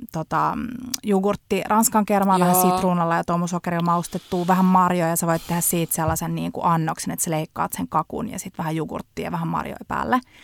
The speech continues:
Speaker 1: Äm, sit on ne vatruskat,
Speaker 2: Mm.
Speaker 1: ihania, siis superherkullisia. Sitten, äh, klavuuttis. Resepti löytyy meidän Instasta. Eli ranskalainen,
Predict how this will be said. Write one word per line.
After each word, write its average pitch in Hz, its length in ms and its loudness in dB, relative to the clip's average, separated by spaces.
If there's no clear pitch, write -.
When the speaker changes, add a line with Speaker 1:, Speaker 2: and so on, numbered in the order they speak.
Speaker 1:
Äm, 175 400 4
sit 254 300 0
on 190 100 4
ne 165 100 2
vatruskat, 240 880 -2
Speaker 2:
Mm. 151 480 -6
Speaker 1:
ihania, 214 560 4
siis - 240 -2
superherkullisia. 220 920 0
Sitten, 190 840 0
äh, 202 220 0
klavuuttis. 226 640 0
Resepti 220 400 2
löytyy 185 280 2
meidän 170 200 -2
Instasta. 214 540 0
Eli 185 120 2
ranskalainen, 175 920 4